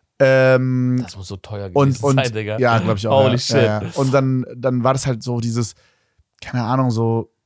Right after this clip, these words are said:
Speaker 1: es wurde dann dunkel irgendwann, es lag Schnee, da war dann so eine, das war übelst geil, da war so ein richtig hoher Berg direkt neben uns, da konnten wir so hingucken, dann waren die Sterne da und so. Ich enjoy so dieses Nachtding einfach, mega krass.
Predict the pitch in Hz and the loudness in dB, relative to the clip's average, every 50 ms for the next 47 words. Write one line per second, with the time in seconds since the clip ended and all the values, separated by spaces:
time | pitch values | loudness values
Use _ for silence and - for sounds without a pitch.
0 | _ _ _ _ _ _ _ _ _ _ _ - - - - 127 120 117 113 110 | _ _ _ _ _ _ _ _ _ _ _ -18 -18 -16 -10 -8 -6 -6 -6 -6
1 | 113 107 117 120 123 120 127 120 104 107 117 113 110 113 104 107 110 117 117 117 | -6 -4 -4 -4 -4 -4 -6 -6 -6 -6 -6 -6 -6 -8 -8 -8 -6 -6 -4 -6
2 | 107 - - 117 113 - - - - 123 117 117 117 120 113 110 101 117 120 127 | -6 -6 -6 -8 -6 -6 -8 -8 -4 -4 -2 0 0 0 0 -2 -4 -4 -4 -4
3 | 117 107 123 120 117 104 - - - - - - - 139 - 143 143 135 135 - | -4 -2 -2 -2 -2 -2 -4 -8 -20 -16 -14 -10 -8 -8 -6 -4 -4 -4 -4 -6
4 | - - 120 127 123 113 110 110 107 117 110 95 - _ _ - - _ - - | -4 -4 -2 -2 -2 -2 -4 -2 -2 -2 -4 -4 -8 _ _ -18 -18 _ -12 -6
5 | - 143 127 - 139 127 113 117 123 123 120 104 92 127 127 131 131 120 123 127 | -4 -4 -4 -2 2 2 4 6 6 4 4 4 4 4 4 4 2 0 -2 -4
6 | 123 120 113 120 127 117 113 113 120 117 113 117 - - - 139 127 123 123 127 | -4 -4 -4 -6 -6 -6 -4 -6 -6 -8 -8 -10 -12 -12 -12 -12 -10 -6 -4 -4
7 | 127 123 135 131 135 135 123 110 117 120 123 127 123 113 - - - 127 123 135 | -4 -4 -6 -8 -8 -10 -10 -8 -6 -6 -6 -6 -6 -8 -10 -8 -6 -4 -2 0
8 | 135 127 113 123 120 120 120 123 123 117 123 - - - - _ _ - 123 123 | 0 0 0 2 2 4 4 2 2 0 -2 -2 -4 -6 -20 _ _ -6 -2 0
9 | 143 139 120 113 139 151 160 175 156 147 139 135 120 113 107 101 123 131 139 147 | 0 0 2 2 4 6 6 6 4 2 0 0 -2 -2 -2 -2 2 2 2 2
10 | - 92 - - - - - 147 131 123 113 78 101 110 104 110 110 113 117 123 | 2 -2 -6 -8 -10 -6 -2 -2 -2 -2 -2 -6 -8 -8 -8 -6 -6 -4 -2 2
11 | 131 139 147 156 147 147 135 117 - 135 147 165 180 - - | 2 4 4 4 4 2 0 0 0 0 0 0 0 -2 -8